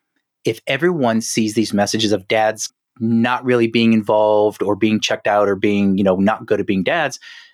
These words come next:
then that's the expectation we're gonna have. So how can you be mad at the dad,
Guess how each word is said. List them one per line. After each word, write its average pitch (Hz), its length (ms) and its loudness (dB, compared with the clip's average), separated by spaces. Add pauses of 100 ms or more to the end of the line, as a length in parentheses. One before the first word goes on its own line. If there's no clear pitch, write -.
(200)
then 123 120 -2
that's 143 220 -2
the 170 100 0
expectation 113 560 -6
we're 90 80 -4
gonna 87 160 -2
have. 101 340 -6
So 110 120 -2
how 160 180 0
can 170 180 -4
you 147 80 -2
be 123 140 0
mad 120 380 -2
at - 80 -10
the 101 80 -4
dad, 117 500 -2